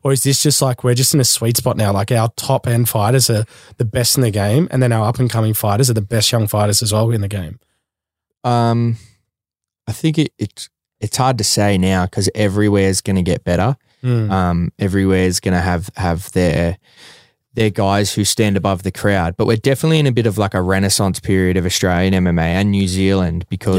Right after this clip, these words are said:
Speaker 1: Yeah, New Zealand too,
Speaker 2: um,
Speaker 1: of course,
Speaker 2: you know,
Speaker 1: yeah.
Speaker 2: we're, we're doing really well. Um, there's a heap of guys on the, like, regional scene now who are absolutely at U F C level,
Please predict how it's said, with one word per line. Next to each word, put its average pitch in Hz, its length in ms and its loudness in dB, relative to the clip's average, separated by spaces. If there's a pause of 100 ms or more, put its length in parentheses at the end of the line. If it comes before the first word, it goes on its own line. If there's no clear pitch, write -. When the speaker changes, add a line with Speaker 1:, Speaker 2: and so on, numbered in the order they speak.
(140)
Speaker 1:
Yeah, 101 40 0
New 113 60 0
Zealand 117 280 0
too, 87 80 0
Speaker 2:
um, 82 140 0
Speaker 1:
of 90 120 -6
course, 101 280 -4
Speaker 2:
you 98 80 0
know, 87 140 0
Speaker 1:
yeah. 107 60 -2
Speaker 2:
we're, 90 180 0
we're 98 160 0
doing 92 340 0
really 90 260 0
well. 85 440 -2 (380)
Um, 90 480 -2
there's 104 340 0
a 101 60 -2
heap 120 420 -2
of 107 120 0
guys 92 720 0 (760)
on 98 260 0
the, 90 600 2
like, - 220 -6 (100)
regional 101 520 0
scene 92 340 0
now 87 460 0
who 98 140 0
are 87 300 0 (520)
absolutely 101 600 0
at 85 120 -2
U 92 140 0
F 87 120 -2
C 85 200 0
level, - 340 -4